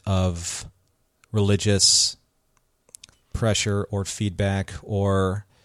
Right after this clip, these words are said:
revolt that would have come from something like this would have been pretty much across every single facet of belief, because there is a fundamental constant in all belief systems that,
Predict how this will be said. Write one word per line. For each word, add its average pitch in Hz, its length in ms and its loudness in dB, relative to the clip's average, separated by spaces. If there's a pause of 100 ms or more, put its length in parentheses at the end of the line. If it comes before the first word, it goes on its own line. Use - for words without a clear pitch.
(360)
revolt 101 520 4
that 98 140 2
would 98 100 0
have 90 80 -6
come 101 180 0
from 95 160 -2
something 95 300 -2
like 90 200 -2
this 92 280 0
would 95 140 -2
have 82 120 -4
been 92 420 -2 (540)
pretty 120 200 2
much - 460 -2 (440)
across - 720 2 (380)
every 101 260 2
single 98 340 -2
facet - 460 -2
of 87 180 -4
belief, 87 460 -4
because 107 580 -2 (960)
there 131 180 10
is 147 120 6
a 139 60 6
fundamental 127 840 2 (200)
constant 113 760 0
in 107 160 -4
all 104 120 0
belief 101 300 0
systems 90 540 -4
that, 92 540 -4